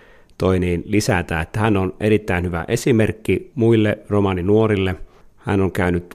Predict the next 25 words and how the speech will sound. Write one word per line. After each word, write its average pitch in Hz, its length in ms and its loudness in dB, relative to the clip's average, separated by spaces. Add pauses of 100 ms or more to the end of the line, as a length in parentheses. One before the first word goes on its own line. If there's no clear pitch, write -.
(120)
koulun 95 460 0 (280)
loppuun 101 800 0
ja 95 300 -4 (240)
kun 98 120 -4
hän 101 160 -2
huomasi, 107 440 0
että - 200 -12
hän 87 180 -6
ei 87 260 -8
tällä 90 220 -6
elektroniikka-alalla 87 880 -8
työllisty, 104 640 -2
niin 90 220 -8
hän 90 200 -6
on 90 200 -8 (340)
kaupungille 90 680 -2 (160)
nuorisotilan 113 560 0
ohjaaja 87 600 -4 (240)
sijaisuuksia 82 640 -6
päässyt - 340 -16
tekemään. 123 440 -4 (600)
Ja 113 60 -10
sitä 117 260 0
kautta 92 380 -2
hän 85 220 -6